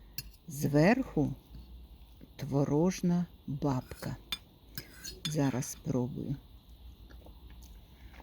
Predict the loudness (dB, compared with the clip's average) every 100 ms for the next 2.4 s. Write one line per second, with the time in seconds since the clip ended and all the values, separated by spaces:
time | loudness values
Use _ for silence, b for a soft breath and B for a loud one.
0 | b b b -20 -20 -20 -20 -20 -18 -18
1 | -20 -20 -20 -20 -20 -12 4 8 10 10
2 | 8 6 4